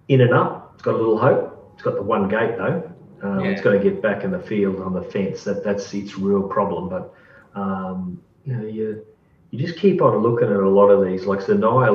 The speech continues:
Speaker 1: Loom to win on the better part of the track the other day and just died. King of Hastings had a lovely run, and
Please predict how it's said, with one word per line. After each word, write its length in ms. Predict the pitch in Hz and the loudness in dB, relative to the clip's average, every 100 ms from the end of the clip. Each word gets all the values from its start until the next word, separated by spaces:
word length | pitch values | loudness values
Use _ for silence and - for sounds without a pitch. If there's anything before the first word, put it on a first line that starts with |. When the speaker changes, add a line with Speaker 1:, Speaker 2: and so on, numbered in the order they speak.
| 98 | 4
Speaker 1:
Loom 300 | 107 107 101 | 4 2 0
to 120 | 98 | -2
win 180 | 95 101 | -2 0
on 80 | 98 | 0
the 80 | 90 | 0
better 220 | 101 98 | 2 2
part 220 | 92 92 | 0 -4
of 60 | 87 | -4
the 80 | 90 | -4
track 240 | 110 98 | -4 -2
the 80 | 101 | -2
other 160 | 92 92 | -2 -2
day 220 | 95 92 | -2 -4
and 120 | 90 | -4
just 440 | 95 - - - - | -8 -10 -16 -16 -6
died. 500 | 98 95 90 95 - | -2 -2 -2 -4 -6
King 180 | 120 110 | -2 0
of 120 | 104 | 2
Hastings 400 | 107 101 98 92 | 0 -2 -6 -4
had 120 | 92 | -2
a 40 | |
lovely 360 | 90 104 98 95 | 0 0 0 -2
run, 340 | 90 101 98 | -2 -2 0
and 180 | 90 85 | -2 -8